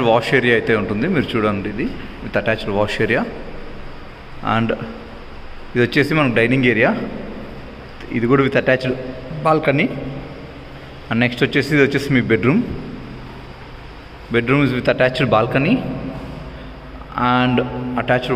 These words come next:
washroom with dressing area, dressing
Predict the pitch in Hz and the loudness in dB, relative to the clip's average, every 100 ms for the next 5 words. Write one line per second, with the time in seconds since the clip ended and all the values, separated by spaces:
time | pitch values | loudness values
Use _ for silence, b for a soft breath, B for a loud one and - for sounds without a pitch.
0 | 117 120 120 147 226 - - - - - | 4 4 2 2 2 2 -2 -6 -8 -8
1 | - - - - - - - - - - | -10 -12 -14 -14 -16 -16 -16 -16 -18 -18
2 | - - - - - 113 120 175 - - | -18 -18 -18 -18 -12 -4 0 0 0 2
3 | 127 127 123 104 101 98 - - - - | 4 4 2 4 2 0 -2 -6 -6 -8
4 | - - - - - - - 123 113 - | -10 -12 -14 -14 -14 -12 -6 0 0 -2